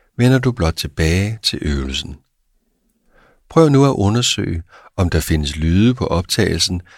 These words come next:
som jeg ikke har bedt dig om at fokusere på. Ret hele din opmærksomhed mod at søge efter den eller de lyde. Parentes.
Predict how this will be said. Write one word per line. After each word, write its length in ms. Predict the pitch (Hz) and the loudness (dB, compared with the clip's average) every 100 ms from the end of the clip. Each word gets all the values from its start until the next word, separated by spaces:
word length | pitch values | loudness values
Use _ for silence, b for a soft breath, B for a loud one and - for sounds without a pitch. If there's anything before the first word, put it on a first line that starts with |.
| b | b
som 220 | - 117 117 | -2 2 2
jeg 80 | - | 0
ikke 260 | 135 143 | -2 -2
har 100 | - | -4
bedt 320 | 175 90 85 - | -2 -2 -2 -2
dig 80 | |
om 120 | 78 80 | -2 -2
at 80 | |
fokusere 520 | 82 95 98 - 113 - | -6 -4 -2 -2 -2 -6
på. 280 | - - _ _ _ _ _ _ b b b | -8 -12 _ _ _ _ _ _ b b b
Ret 260 | - 208 226 _ _ - | -2 0 0 _ _ -2
hele 440 | 95 95 117 143 | 4 4 4 2
din 180 | 113 80 | 0 -2
opmærksomhed 720 | 71 76 80 113 127 120 92 | -4 -2 -2 0 -4 -2 -2
mod 280 | 80 95 - - b b | -2 -2 -4 -10 b b
at 140 | - 135 | -6 -2
søge 520 | - - 95 104 117 | 0 2 4 2 0
efter 320 | 90 87 - | -2 -2 -4
den 280 | 73 113 - - _ _ _ | 0 0 0 -10 _ _ _
eller 180 | 123 127 | 0 0
de 300 | 127 80 78 - | 0 -4 -4 -10
lyde. 540 | - 80 78 73 69 67 _ _ _ _ _ _ _ _ _ _ _ _ _ _ _ _ _ _ | -6 -2 0 -2 -6 -10 _ _ _ _ _ _ _ _ _ _ _ _ _ _ _ _ _ _
Parentes. 680 | 92 73 71 104 - - | -2 -2 0 -2 -2 -6